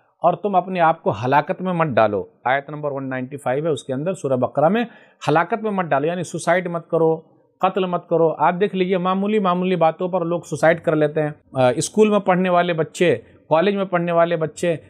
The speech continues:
नंबर के डर से सुसाइड कर लेते हैं, फिर बाद में पता चलता, "जी, उनका नंबर तो बड़ा अच्छा था।"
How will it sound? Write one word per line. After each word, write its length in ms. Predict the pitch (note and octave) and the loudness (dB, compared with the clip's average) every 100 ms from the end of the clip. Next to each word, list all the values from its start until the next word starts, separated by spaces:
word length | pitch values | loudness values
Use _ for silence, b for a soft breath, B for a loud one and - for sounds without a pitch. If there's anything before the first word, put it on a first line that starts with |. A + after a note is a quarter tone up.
| B | B
नंबर 380 | D3+ F#3+ G#3+ A3+ | 2 2 4 2
के 120 | G3+ | 2
डर 140 | G3 G3 | 2 2
से 140 | G3 | 0
सुसाइड 380 | - D#3 E3+ E3+ | -4 2 2 2
कर 180 | F3 E3 | 0 2
लेते 240 | D#3 - | 2 0
हैं, 460 | D#3+ D3 - - - | 0 -2 -6 -12 2
फिर 120 | F3 | 4
बाद 200 | E3+ F#3 | 6 4
में 120 | F#3 | 0
पता 200 | E3 F3+ | 0 0
चलता, 280 | E3 F3 E3+ | 0 0 0
"जी, 120 | E3 | 2
उनका 260 | F3+ E3+ E3+ | 0 2 0
नंबर 280 | E3 E3+ | 2 0
तो 100 | E3+ | 0
बड़ा 140 | F3 G3 | 4 4
अच्छा 240 | F#3+ F3 | 4 0
था।" 280 | D3 C#3+ D3 | 2 0 -2